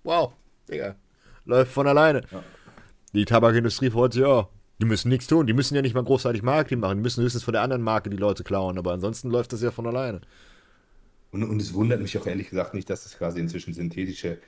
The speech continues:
Speaker 2: Opiate gibt, die stärker sind als Heroin oder so.
Speaker 1: Ja.
Speaker 2: Ja, also ein Fentanyl ist ja um ein,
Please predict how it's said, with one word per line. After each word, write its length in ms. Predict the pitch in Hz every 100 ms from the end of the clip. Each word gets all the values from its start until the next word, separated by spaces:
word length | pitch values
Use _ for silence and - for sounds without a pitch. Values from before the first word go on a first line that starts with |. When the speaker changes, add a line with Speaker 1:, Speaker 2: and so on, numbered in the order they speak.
| _ _
Speaker 2:
Opiate 460 | 87 85 87 85 82
gibt, 160 | 82 82
die 80 |
stärker 380 | 80 80 80 82
sind 140 | 78 71
als 160 | 69
Heroin 580 | 78 82 78 71 85 87
oder 180 | - -
so. 220 | - - _ _ _ -
Speaker 1:
Ja. 60 | 78
Speaker 2:
Ja, 60 | 85
also 220 | 85 78
ein 60 |
Fentanyl 500 | - 85 82 82 90
ist 100 | 85
ja 120 | - 78
um 180 | 78
ein, 280 | 73 78 78